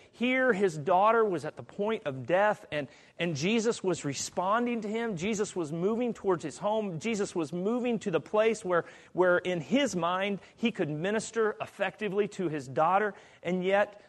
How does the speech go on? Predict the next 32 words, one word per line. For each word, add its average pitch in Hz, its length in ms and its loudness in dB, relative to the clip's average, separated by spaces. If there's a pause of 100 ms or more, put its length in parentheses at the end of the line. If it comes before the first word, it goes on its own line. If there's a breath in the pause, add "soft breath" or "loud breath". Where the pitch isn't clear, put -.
(120)
the 165 100 4
crowds 208 680 4
are 147 160 2
slowing 208 580 0
him 185 180 -4
down, 202 480 2
and 160 260 -6
here's 226 340 -4
this 170 240 -2 (100)
unclean 214 540 -2
woman 202 260 0
that 165 180 -2
touches 226 420 -6
the 180 100 -4
hem 214 180 -2
of 208 100 2
his 160 160 -2
garment, 180 440 0 (200 loud breath)
and 175 140 0
Jesus 269 340 0
takes 226 260 -4
the 214 100 -4
time 220 320 -2
to 185 40 -4
say, 202 240 0
"Who 202 140 -2
touched - 380 -8
me?" 123 160 -12 (460 soft breath)
And 208 120 2
the 208 60 6
disciples 202 640 4
respond 226 680 0